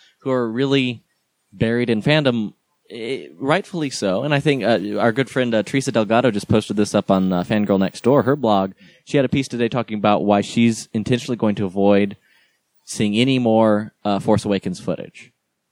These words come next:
Uh, and, and I can kind of sympathize with that if it's something that you think will, uh, overhype your expectations or play too much into, uh, the film. But for me,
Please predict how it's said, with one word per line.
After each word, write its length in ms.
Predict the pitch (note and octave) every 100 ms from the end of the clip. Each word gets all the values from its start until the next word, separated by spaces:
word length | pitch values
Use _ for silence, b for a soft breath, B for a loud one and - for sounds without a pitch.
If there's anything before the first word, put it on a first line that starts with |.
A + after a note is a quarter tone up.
| _
Uh, 300 | G2+ G2+ G#2 -
and, 280 | A#2+ B2+
and 160 | - C3+
I 80 | E3+
can 160 | C#4
kind 240 | A#3+ A#3+ B3
of 80 | A3+
sympathize 560 | A3 G#3+ C3+ G2+ F#2
with 280 | F#2+ G#2+ F#2+
that 420 | G#2 G2+ G2 - b b b b _
if 220 | - C3+
it's 260 | D#3 - -
something 460 | - F#3 F3 F3 D3+
that 400 | C#3 B2 - - _ _ _ _ _ _ _ _
you 140 | B2+ B2
think 280 | D3+ C3+
will, 300 | C3 B2 A#2 -
uh, 300 | G#2+ G2+ D#2
overhype 440 | B2+ C3 A#2+ A#2
your 80 | A#2
expectations 800 | A2+ - G#2+ - C#3+ D#3+ D3+ D3
or 60 | A#2
play 380 | - C3+ A#2
too 220 | A2+ - A2+
much 280 | A2 - G#2+
into, 560 | G#2+ G#2 - G2+ G2+ - b b b _
uh, 260 | G#2 G2+ G2
the 120 | F#2+
film. 320 | - C3+ C#3+
But 180 | B2+ A#2
for 140 | C3+
me, 460 | A#2+ B2+ G#3+ C#4+